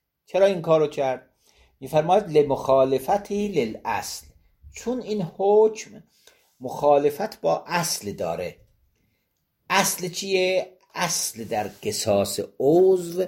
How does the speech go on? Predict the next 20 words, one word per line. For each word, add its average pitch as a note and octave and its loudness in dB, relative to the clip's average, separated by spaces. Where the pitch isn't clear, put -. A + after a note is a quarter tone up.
هم - -4
مثل A2 0
بودنه. G#2 0
هم B2 -4
مثل A#2+ -2
بودن C3 0
در A2+ 0
راست، G#2 0
دست D3+ 0
راست، C3+ 2
دست C#3+ -2
راست، F3+ 2
دست B2+ -6
چپ، C3+ -4
دست - -10
چپ. - -20
این E3 0
یه F#3+ 8
خلاف F3+ 2
است. E3 -10